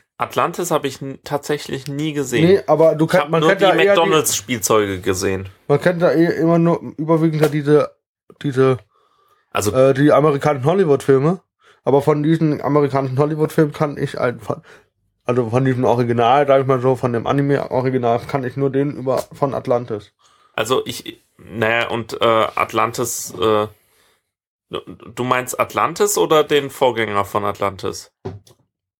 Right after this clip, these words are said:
Speaker 2: Ich meine den
Speaker 1: Anime.
Speaker 2: Anime von Atlantis.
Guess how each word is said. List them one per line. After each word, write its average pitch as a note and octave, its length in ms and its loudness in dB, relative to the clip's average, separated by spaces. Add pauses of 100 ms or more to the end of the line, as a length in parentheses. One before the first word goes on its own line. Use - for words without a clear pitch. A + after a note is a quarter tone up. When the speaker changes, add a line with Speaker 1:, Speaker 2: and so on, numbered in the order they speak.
(440)
Speaker 2:
Ich B2+ 120 0
meine C#3 300 2
den - 40 4
Speaker 1:
Anime. D#3 440 2
Speaker 2:
Anime - 140 -6
von B2 180 -4
Atlantis. G2+ 580 -4